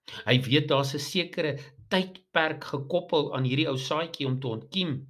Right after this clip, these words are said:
en dan te ontkiem tot hierdie g-, s-, plantjie wat groei en 'n groter saadoes gee. En daarom is dit belangrik,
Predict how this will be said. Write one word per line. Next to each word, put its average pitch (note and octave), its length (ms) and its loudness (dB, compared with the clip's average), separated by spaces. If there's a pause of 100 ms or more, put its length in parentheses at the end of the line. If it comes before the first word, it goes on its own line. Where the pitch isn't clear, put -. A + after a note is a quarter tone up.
(720)
en C3 100 2
dan C3 180 2 (1000)
te B2 120 -6
ontkiem C#3+ 420 -4
tot C3 260 -4 (500)
hierdie C#3 300 0
g-, - 300 -10
s-, - 240 -10 (380)
plantjie F#3+ 360 0
wat C3 260 0
groei F3 260 -2 (180)
en A2+ 140 -8
'n G#2+ 120 -10
groter C3+ 380 -6
saadoes B2 480 -6
gee. - 180 -16 (2500)
En C#3 100 4
daarom C#3 320 4
is D3 120 0
dit C#3 100 -2
belangrik, B2 480 0